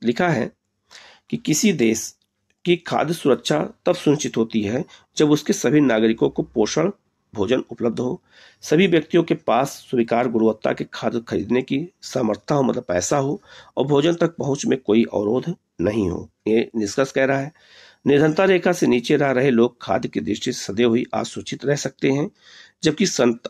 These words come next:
उत-, जबकि, अ, जबकि संपन्न लोग भी आपदाओं के समय खाद्य की दृष्टि से असुरक्षित हो सकते हैं। जब कोई आपदा आ जाती है,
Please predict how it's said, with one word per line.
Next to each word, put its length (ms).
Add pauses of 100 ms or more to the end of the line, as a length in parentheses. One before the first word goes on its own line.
उत-, 440
जबकि, 400 (180)
अ, 200
जबकि 460
संपन्न 440
लोग 300 (200)
भी 120
आपदाओं 480
के 120
समय 240 (100)
खाद्य 300
की 120
दृष्टि 320
से 160
असुरक्षित 580
हो 280
सकते 300
हैं। 80
जब 100
कोई 140
आपदा 300
आ 40
जाती 280
है, 140